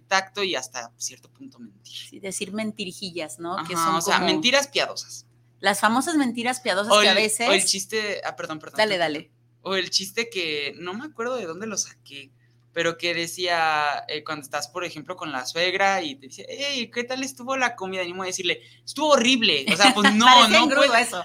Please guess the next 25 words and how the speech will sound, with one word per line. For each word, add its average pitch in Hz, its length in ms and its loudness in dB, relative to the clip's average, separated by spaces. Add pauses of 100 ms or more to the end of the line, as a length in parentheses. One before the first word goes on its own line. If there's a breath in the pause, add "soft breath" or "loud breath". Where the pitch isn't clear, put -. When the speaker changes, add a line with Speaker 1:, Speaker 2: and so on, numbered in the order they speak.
(160)
Speaker 1:
no 285 160 2
puedes 311 240 0
decir 226 320 -2
eso, 233 320 0
o 156 60 0
sea, 175 180 -4
tienes 220 260 -6
que 170 140 -8
ser 175 400 -4
correcto, 175 580 -8
tienes 180 240 -10
que 175 80 -14
tener 151 260 -10
ese 180 160 -8
Speaker 2:
Cordial. 185 360 0
Speaker 1:
respeto, 175 280 -2
ajá, 165 300 -2
cordial, 160 340 -8
porque 196 220 -14
te, 139 460 -10
te 139 80 -18
invitó 131 380 -8
a - 120 -6
comer. 160 600 -8
Speaker 2:
Ujú. 196 440 -10